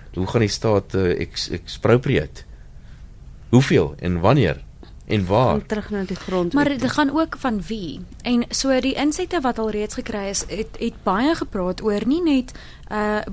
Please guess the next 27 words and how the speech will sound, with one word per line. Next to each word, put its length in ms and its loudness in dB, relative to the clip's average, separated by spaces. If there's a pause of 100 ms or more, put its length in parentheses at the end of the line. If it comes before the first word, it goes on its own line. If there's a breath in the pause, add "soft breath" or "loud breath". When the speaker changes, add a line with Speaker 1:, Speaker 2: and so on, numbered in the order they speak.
(400)
Speaker 3:
tradisionele 680 0
boere 300 2
in 100 2
die 120 -4
land 240 -6
nie, 100 2
maar 160 4
ook 320 0
oor 340 2
die, 280 -4
die 180 -4
trusts 380 0
geld, 240 -6
soos 100 0
die 200 -2
Royal 280 2
Bafokeng 640 -4
en 100 -6
die 160 -4
Speaker 2:
Hmm. 600 0
Speaker 3:
Ngonyama 380 2
Trust 320 -8
en 60 -2
die 120 -2
Pon-, 220 -4
en 180 0
Pondoland. 540 -4